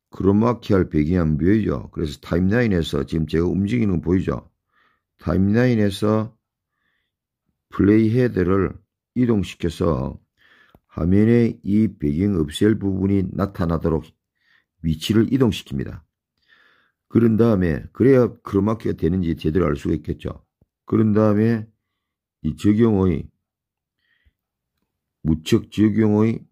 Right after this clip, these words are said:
동그라미를 터치합니다. 동그라미를 툭 터치하면은 지금 현재 이 색을 없애야 되죠. 그래야 크로마키가 되는 거 아닙니까? 근데 없어지지 않죠. 그래서 없애려면은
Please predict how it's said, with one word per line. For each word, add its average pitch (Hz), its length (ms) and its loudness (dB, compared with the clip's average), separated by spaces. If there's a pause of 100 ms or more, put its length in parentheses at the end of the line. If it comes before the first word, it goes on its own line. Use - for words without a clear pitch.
동그라미를 98 800 0
터치합니다. - 640 -16 (1160)
동그라미를 98 560 0
툭 - 180 -20
터치하면은 78 720 -6 (2250)
지금 123 240 2
현재 120 420 2
이 135 180 -2
색을 131 520 2
없애야 110 400 0
되죠. 67 440 -4 (380)
그래야 117 360 4
크로마키가 92 580 -2
되는 71 180 -4
거 76 100 -2
아닙니까? 73 460 -6 (360)
근데 104 220 2
없어지지 120 460 0
않죠. 117 460 -4 (580)
그래서 92 300 2
없애려면은 95 920 0